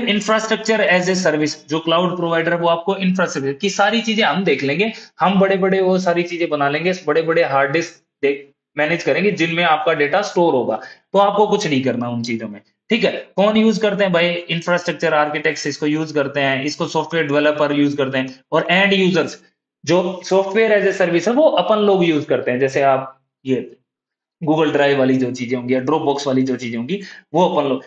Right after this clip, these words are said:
तो simple आपको सिर्फ इतना पता होना चाहिए कि तीन category का होता है, कौन कौन से, क्या क्या नाम है, software as a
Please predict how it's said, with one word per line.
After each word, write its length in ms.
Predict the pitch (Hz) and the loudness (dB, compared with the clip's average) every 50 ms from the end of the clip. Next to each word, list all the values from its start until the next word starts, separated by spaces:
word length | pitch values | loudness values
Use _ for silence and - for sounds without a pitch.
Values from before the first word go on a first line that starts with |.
| - _ _ | -18 _ _
तो 80 | 196 | -4
simple 380 | 185 190 233 233 226 240 233 233 | -2 0 0 -2 0 2 2 2
आपको 240 | 220 214 - 240 226 | 2 2 0 0 0
सिर्फ 220 | 226 240 226 196 | 0 -2 -2 -2
इतना 240 | 214 - - 208 208 | -4 -4 0 0 0
पता 200 | 202 208 202 202 | 2 2 0 0
होना 180 | 185 156 143 143 | 0 0 0 -2
चाहिए 280 | 143 147 190 185 214 220 | -2 -4 -4 -2 -2 -4
कि 60 | 220 | -2
तीन 240 | 202 190 196 196 185 | -4 -4 -4 -2 0
category 380 | 185 180 175 175 170 170 170 | 0 0 0 0 -2 -2 0
का 100 | 170 180 | 0 0
होता 220 | 151 - - 151 170 | 0 2 0 0 0
है, 240 | 190 185 - - _ _ | 0 -2 -8 -14 _ _
कौन 160 | 160 160 165 | -2 -2 -2
कौन 140 | 165 165 160 | -2 -2 -4
से, 120 | 156 165 | -4 -6
क्या 200 | 151 - 170 165 | -6 -2 0 0
क्या 140 | 165 165 160 | 0 0 -2
नाम 220 | 139 135 139 139 147 | -2 0 -2 -2 -2
है, 80 | 170 | -4
software 460 | 180 - 165 143 139 147 156 160 165 | -6 -4 -4 -4 -4 -2 -2 0 2
as 140 | 160 165 165 | 2 0 0
a 40 | 180 | -2